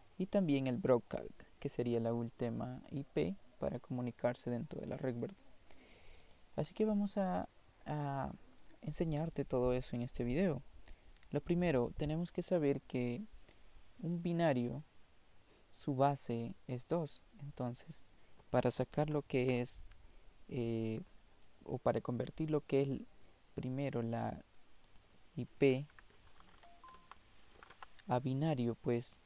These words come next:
vamos a tener que usar una fórmula que sería dos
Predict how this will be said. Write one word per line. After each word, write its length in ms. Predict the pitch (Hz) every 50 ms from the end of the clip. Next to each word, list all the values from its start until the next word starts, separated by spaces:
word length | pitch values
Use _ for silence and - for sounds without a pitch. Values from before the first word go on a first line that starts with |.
| - - - - - - - -
vamos 260 | - 151 175 185 - -
a 60 | 180
tener 380 | - - 143 139 147 151 143
que 440 | - - - 147 135 135 135 - - - - - - -
usar 500 | - 139 - - - 127 123 120 - - - - - - - - - - - - - -
una 260 | - 135 131 127 123
fórmula 460 | - - 202 170 151 131 123 120 117
que 140 | - - 139
sería 440 | - - 135 139 160 160 139 143 131
dos 480 | 127 156 185 208 202 208 - - -